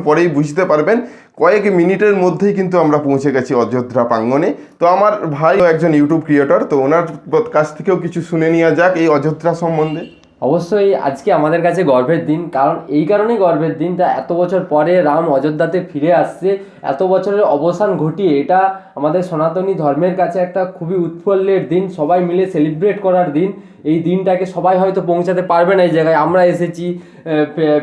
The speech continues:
Speaker 2: ফিজিক্যালি আমরা কিভাবে এসেছি সেটা অবশ্যই একটু পরেই জানাবো। তো আপনারাও যদি এইভাবে আসতে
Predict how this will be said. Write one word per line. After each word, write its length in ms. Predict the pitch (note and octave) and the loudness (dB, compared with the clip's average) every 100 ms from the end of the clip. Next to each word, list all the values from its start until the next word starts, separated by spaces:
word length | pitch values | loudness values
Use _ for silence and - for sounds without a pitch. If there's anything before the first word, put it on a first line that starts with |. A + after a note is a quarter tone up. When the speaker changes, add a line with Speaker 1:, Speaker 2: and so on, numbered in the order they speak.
| F3 | -2
Speaker 2:
ফিজিক্যালি 480 | E3 F3+ F#3+ F#3+ F#3+ | -4 -2 0 2 2
আমরা 140 | F3+ F#3 F3+ | 2 0 0
কিভাবে 300 | F3+ F#3+ F#3+ | -2 2 2
এসেছি 300 | F3+ F#3+ F3 F3 | 0 -2 -6 -2
সেটা 140 | F#3 F3 | 0 2
অবশ্যই 380 | D#3 D#3+ G3 F3+ D#3 | 2 0 0 0 -2
একটু 140 | D3 F#3 D3+ | -4 -4 0
পরেই 240 | D3 D#3+ D3+ | 0 0 -2
জানাবো। 340 | C3+ D#3+ D3+ F#3 - - | 0 0 0 -2 -6 -6
তো 60 | C#3+ | -2
আপনারাও 400 | D3 F3 A3 A#3 A3+ | 2 2 2 2 2
যদি 120 | A3 | 2
এইভাবে 340 | A3 A3 A3+ A3 | 2 4 4 2
আসতে 200 | A3 | 0